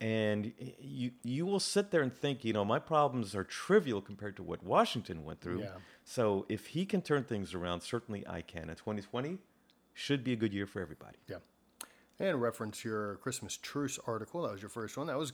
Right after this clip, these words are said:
Speaker 2: that
Speaker 1: Mm-hmm.
Speaker 2: was a really good one.
Speaker 1: Thank
Speaker 2: Very
Speaker 1: you.
Speaker 2: enjoyable.
Speaker 1: Thank
Speaker 2: My
Speaker 1: you.
Speaker 2: mom said, I think, I think she was like, it brought me to tears. Like, she really loved that article.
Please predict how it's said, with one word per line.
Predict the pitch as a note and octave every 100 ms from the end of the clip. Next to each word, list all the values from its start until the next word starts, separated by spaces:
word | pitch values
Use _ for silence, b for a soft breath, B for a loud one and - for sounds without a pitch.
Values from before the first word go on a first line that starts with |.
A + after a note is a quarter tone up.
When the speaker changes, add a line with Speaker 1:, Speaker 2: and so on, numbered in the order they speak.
| -
Speaker 2:
that | G2+
Speaker 1:
Mm-hmm. | A#2
Speaker 2:
was | A#2+
a | A2+
really | G2+ G2+ F#2+
good | F#2+ A2
one. | C#3+
Speaker 1:
Thank | -
Speaker 2:
Very | A2 A2
Speaker 1:
you. | G#2
Speaker 2:
enjoyable. | G2+ A2 A2 C3 D#3+ B B -
Speaker 1:
Thank | F2
Speaker 2:
My | A#2
Speaker 1:
you. |
Speaker 2:
mom | A2 A2+ A#2 A#2 B2
said, | - A#2
I | A2
think, | G#2 A#2+ - A#2+
I |
think | A2 D#3
she | -
was | G2+ F#2+
like, | G2 A2
it | B2+ C3+
brought | A2 A2
me | B2
to | G2+
tears. | - C3+ F#2 -
Like, | G#2 -
she | - B2+
really | B2 G#2+ A2 G#2+
loved | G#2 G2 G2+
that | F#2+
article. | G2 A#2+ -